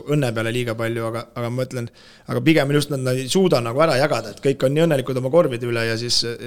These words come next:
tagasi juba, kui vastane jookseb hästi, siis jookseb neil ikka korralikult sisse, et, äh, aga noh, siin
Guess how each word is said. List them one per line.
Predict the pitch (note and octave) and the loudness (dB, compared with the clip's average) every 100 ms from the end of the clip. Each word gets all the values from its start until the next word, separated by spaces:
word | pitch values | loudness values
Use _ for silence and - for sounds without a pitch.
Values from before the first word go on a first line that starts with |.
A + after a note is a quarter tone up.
| A#2+ | -4
tagasi | C#3+ B2 A#2 | 0 0 0
juba, | A#2 A#2+ | -2 -4
kui | B2 C#3+ | 0 2
vastane | C#3+ B2 C3 | 2 2 2
jookseb | D3+ B2+ C3+ | 2 2 0
hästi, | C#3 A2+ | 0 -2
siis | G2+ | -4
jookseb | B2 A2 A2+ | -2 -4 -6
neil | A2+ A2+ | -8 -8
ikka | A#2 | -4
korralikult | C#3 B2 - A#2 | -2 -2 -4 -6
sisse, | C#3+ - - | -2 -2 -4
et, | F2 F#2+ G2 | -8 -14 -14
äh, | - _ _ - - _ _ A2 | -16 _ _ -20 -20 _ _ -8
aga | G#2+ | -2
noh, | C#3+ | 2
siin | C#3+ | 2